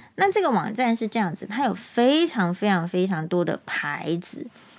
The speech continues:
那据说呢，它是这个 Net-a-Porter 的这个等于过季款的销售的地方，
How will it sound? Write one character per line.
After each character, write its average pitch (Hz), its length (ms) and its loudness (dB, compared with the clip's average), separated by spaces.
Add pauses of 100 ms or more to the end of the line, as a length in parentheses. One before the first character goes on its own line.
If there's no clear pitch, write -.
(240)
那 359 100 2
据 349 240 4
说 285 280 0
呢， 247 140 0
它 262 200 0
是 247 280 0
这 233 160 -2
个 220 140 4
Net-a-Porter 214 920 2
的 - 340 -2 (340)
这 214 140 -2
个 180 180 2
等 165 160 -4
于 165 140 -2
过 220 260 4
季 190 440 0
款 - 400 -6
的 151 120 -4
销 196 300 2
售 208 400 -2 (140)
的 156 120 -4
地 170 300 0
方， 147 420 -6